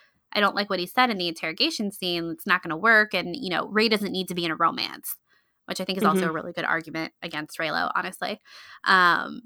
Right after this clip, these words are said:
Speaker 1: but I, I was always that person that was like, "I don't know," because, like, as we've said earlier in the show, I was a hundred percent for Kylo from the second I saw the back of him. <laughs>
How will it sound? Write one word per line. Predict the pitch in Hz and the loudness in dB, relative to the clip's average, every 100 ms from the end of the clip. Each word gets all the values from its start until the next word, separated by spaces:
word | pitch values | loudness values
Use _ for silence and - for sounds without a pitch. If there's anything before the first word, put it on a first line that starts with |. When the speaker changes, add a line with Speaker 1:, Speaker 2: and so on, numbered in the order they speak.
| _ _ _ _ _ - | _ _ _ _ _ 0
Speaker 1:
but | 220 - | 2 8
I, | 220 214 220 208 | 8 8 4 6
I | 226 | 6
was | 220 | 6
always | - 214 202 | 6 8 8
that | 202 - | 6 2
person | 190 185 | 0 0
that | 180 | -4
was | 185 | 0
like, | 185 180 180 - - | 2 4 2 -6 -6
"I | - | 0
don't | 330 | 4
know," | 269 254 247 240 | 8 10 12 10
because, | 214 247 | 8 2
like, | 196 185 208 - - | 2 -6 -8 -8 2
as | - 226 226 | 6 8 8
we've | 262 | 6
said | 277 277 | 8 6
earlier | 220 220 214 208 | 8 8 8 6
in | 196 | 4
the | 202 | 0
show, | 202 285 | 2 6
I | 220 190 - 180 | 8 10 8 6
was | 185 | 4
a | 185 | 2
hundred | - 220 220 | 2 4 2
percent | 214 254 226 185 165 | 4 4 6 4 4
for | - 196 | 4 6
Kylo | 196 196 185 220 196 190 185 - - - | 6 6 8 8 8 8 4 -2 -12 -4
from | 214 220 | 0 2
the | 196 | 2
second | - 208 208 190 | 4 4 8 6
I | 196 | 8
saw | 202 175 170 170 | 10 10 10 4
the | 208 | 4
back | 185 - | 4 4
of | 175 | -2
him. | 170 180 233 - 480 494 | -2 0 0 0 -6 -2
<laughs> | 262 | -2